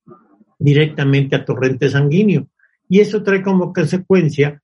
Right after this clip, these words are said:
una, digamos, una respuesta inmunológica rápida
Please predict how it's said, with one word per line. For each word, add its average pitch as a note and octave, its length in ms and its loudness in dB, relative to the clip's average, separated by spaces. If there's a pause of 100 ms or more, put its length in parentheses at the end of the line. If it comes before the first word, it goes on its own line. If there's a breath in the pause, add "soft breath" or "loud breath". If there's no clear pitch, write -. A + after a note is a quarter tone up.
(240)
una, D#3 800 2
digamos, C3+ 580 0
una E3 200 2
respuesta D3+ 840 -2
inmunológica C#3 920 0 (100)
rápida E3 840 -2